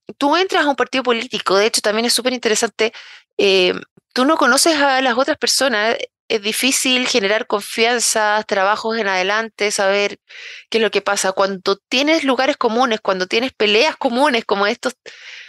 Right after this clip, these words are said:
este, estos grupos que nacen de las universidades, se va generando otro nivel de, de confianza política, que lo podemos ver ahora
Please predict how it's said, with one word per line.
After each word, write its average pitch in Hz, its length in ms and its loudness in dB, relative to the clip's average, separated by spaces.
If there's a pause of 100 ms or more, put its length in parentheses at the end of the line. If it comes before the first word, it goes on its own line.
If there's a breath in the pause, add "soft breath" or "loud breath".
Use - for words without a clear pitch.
este, 233 440 -2
estos 247 340 0
grupos 240 400 0
que 214 120 0
nacen 220 300 0
de 262 80 0
las 240 140 2
universidades, 208 800 0
se 220 100 0
va 208 120 0
generando 220 640 -2
otro 262 340 0
nivel 233 400 -2
de, 233 420 2 (140)
de 196 200 -2
confianza 359 640 0
política, 285 640 -2 (460 loud breath)
que 247 120 0
lo 285 140 4
podemos 311 360 2
ver 403 160 4
ahora 381 440 4